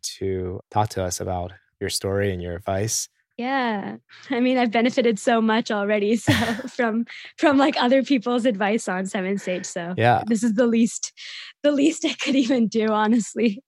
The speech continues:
Speaker 1: If people wanna get in touch with you, should they just try to find you on Seven Sage?
Speaker 2: Yeah, on Seven Sage, my handle is Habeas Porpoise. And then you can always email me.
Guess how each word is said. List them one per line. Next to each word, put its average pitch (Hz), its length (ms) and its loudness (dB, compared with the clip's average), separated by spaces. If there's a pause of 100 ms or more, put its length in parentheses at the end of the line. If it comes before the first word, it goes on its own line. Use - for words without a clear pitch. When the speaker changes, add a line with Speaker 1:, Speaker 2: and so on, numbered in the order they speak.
Speaker 1:
If 113 360 0
people 143 240 0
wanna 117 480 2 (240)
get 104 220 0
in 90 260 -6
touch - 500 -4
with 95 300 -6
you, 92 300 -4
should 95 180 -4
they 101 120 -2
just 95 200 -4
try 107 120 2
to 98 60 0
find 90 300 -4
you 92 160 -2
on 90 360 -4 (120)
Seven 90 240 -6
Sage? 98 360 -6 (340)
Speaker 2:
Yeah, 294 400 -2
on 208 240 0
Seven 226 300 0
Sage, 190 400 -4
my 175 200 -6
handle 180 260 -4
is 185 100 -10
Habeas 175 380 -8
Porpoise. 190 500 -8
And 190 100 -4
then 180 260 -4 (120)
you 196 80 -10
can 240 100 -2
always 226 300 0 (100)
email 180 280 -2
me. 185 320 0